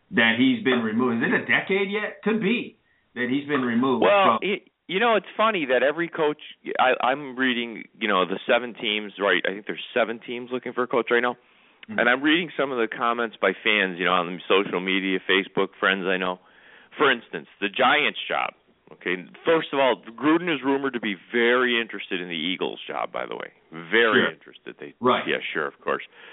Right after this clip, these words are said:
Speaker 2: And Bill Cowher, they all want the, the Giants to, to take him. And I said to these guys the other day, I said, "You realize that these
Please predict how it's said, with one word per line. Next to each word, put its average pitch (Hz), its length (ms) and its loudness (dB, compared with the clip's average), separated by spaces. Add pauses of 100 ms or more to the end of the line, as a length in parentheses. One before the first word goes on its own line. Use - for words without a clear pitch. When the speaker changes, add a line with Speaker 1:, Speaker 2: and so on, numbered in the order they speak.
(280)
Speaker 2:
And 120 460 4 (360)
Bill 180 220 2
Cowher, 151 720 4 (320)
they 120 120 4
all 127 200 4
want 123 340 0
the, 107 400 -2
the 98 80 -6
Giants 139 520 0 (240)
to, 85 80 -8
to - 160 -20
take 101 260 -2
him. 139 160 0
And 107 80 -2
I 117 140 -4
said 170 160 -4
to 147 160 -6 (100)
these 120 240 -4
guys 131 260 -2
the 123 120 0
other 113 160 2
day, 131 160 2
I 104 100 -2
said, 101 160 -6
"You 285 240 2
realize 196 460 0 (1080)
that 117 160 0
these 180 200 -2